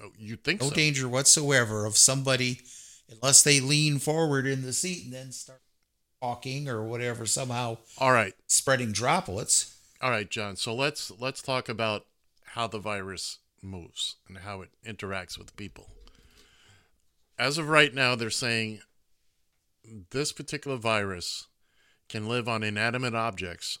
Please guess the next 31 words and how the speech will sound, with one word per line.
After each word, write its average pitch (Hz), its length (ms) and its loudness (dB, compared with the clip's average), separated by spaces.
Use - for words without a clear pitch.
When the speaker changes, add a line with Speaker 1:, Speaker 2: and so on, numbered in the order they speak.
Speaker 1:
for - 160 -12
possibly 107 720 2
days 101 400 -4
at 90 80 -12
a 92 60 -8
time. 90 320 -10
It 131 100 0
can 135 140 2
Speaker 2:
Mm-hmm. 135 40 0
Speaker 1:
stay 156 380 8
in 139 240 -2
the 127 240 0
air 127 240 6
as 107 140 -2
an 107 120 -4
aerosol 120 580 0
for 101 460 -4
upwards 110 380 -4
of 98 100 -4
an 101 100 -4
hour, 95 360 -6
perhaps 123 440 -2
more. 98 320 -4
I, 113 140 -2
I'm 123 200 -2
saying 131 320 4
an 110 80 2
hour. 98 260 0
I'm 92 100 -8
being 98 180 -8
conservative. 87 800 -10